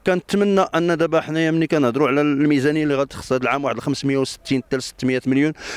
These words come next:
أه، قديت انا نقد-، قديت نقدر نوصل حتى النصف او النصف وشويه. غادي يخص تولوت راه خص يتعاونوا عليه المجالس والمكتب ديالنا و-، والرئيس ديالنا ديال الاتفاق الرياضي المغربي باش تكون شي حاجه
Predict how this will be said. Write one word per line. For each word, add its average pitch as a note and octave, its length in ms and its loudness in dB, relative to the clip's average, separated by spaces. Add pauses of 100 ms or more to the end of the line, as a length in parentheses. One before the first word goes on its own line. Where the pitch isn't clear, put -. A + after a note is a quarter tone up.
(100)
أه، F3+ 160 4
قديت D#3+ 600 -2
انا G3+ 200 2
نقد-، D#3+ 280 -2
قديت D3 540 -2 (500)
نقدر E3+ 300 -2
نوصل F3 720 2 (100)
حتى F#3 120 0 (840)
النصف F#3 600 0 (100)
او F3 180 0
النصف F3 440 -4
وشويه. E3 600 0 (320)
غادي F3 200 2
يخص - 380 -4
تولوت E3+ 420 2
راه C#3+ 140 2
خص - 180 -8
يتعاونوا B2 500 0
عليه A2+ 160 2
المجالس A2+ 680 0 (540)
والمكتب C#3 680 0
ديالنا A#2 560 0
و-، G#2+ 240 -4
والرئيس D3 680 0
ديالنا C3 200 0
ديال A#2+ 180 -2
الاتفاق A2+ 340 -2
الرياضي A2 220 0
المغربي A2+ 240 -2
باش A2+ 140 -2
تكون A#2+ 200 -4
شي A#2 160 -6
حاجه G#2+ 380 -2